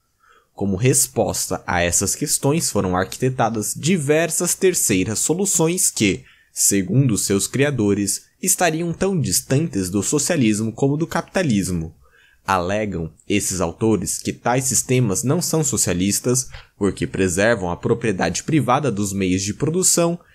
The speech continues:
e que não são capitalistas porque eliminam as deficiências da economia de mercado. Um tratamento científico dessa questão deveria ser necessariamente neutro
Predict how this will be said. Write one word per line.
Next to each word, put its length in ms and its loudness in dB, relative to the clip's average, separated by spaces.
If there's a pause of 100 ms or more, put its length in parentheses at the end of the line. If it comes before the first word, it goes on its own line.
(180)
e 120 -2
que 160 -4
não 200 0
são 220 -2
capitalistas 840 0
porque 500 0
eliminam 720 2 (260)
as 220 0
deficiências 1400 0
da 160 0
economia 500 -4
de 100 -4
mercado. 680 -2 (840)
Um 200 -2
tratamento 800 -2
científico 800 0
dessa 260 0
questão 480 0
deveria 640 2
ser 480 2
necessariamente 960 0
neutro 560 0